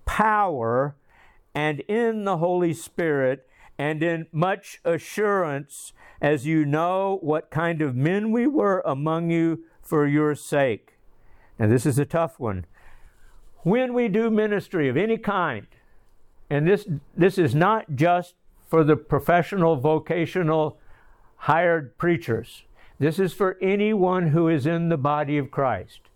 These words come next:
We should all be doing some kind of ministry,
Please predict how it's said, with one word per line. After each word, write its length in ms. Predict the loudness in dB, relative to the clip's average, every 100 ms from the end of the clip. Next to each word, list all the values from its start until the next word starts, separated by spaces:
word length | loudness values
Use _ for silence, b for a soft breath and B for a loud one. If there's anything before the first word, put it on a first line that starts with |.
| b b b
We 160 | -2 -2
should 260 | -2 -2 -2
all 600 | 0 2 2 2 0 -4 -8 _ _ _ _ -2
be 160 | 0 2
doing 480 | 2 0 -2 -6 -12
some 460 | -10 -4 -2 -4
kind 340 | -6 -4 -2 -2
of 80 | -2
ministry, 720 | -2 -2 -6 -6 -8 -8